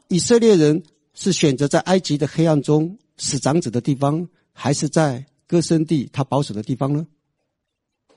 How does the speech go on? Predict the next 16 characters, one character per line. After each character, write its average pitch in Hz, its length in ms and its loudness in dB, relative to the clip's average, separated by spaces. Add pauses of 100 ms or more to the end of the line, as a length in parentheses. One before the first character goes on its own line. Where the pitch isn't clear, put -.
(420)
他 247 120 -2
保 254 160 2
守 170 100 -2
的 156 100 2
地 190 120 0
方。 220 320 -2 (560)
那 302 120 6
么 277 120 8
你 233 80 4
在 277 120 4
他 262 140 2
保 254 180 2
守 196 120 2
的 180 100 6
地 208 140 2
方， 214 320 2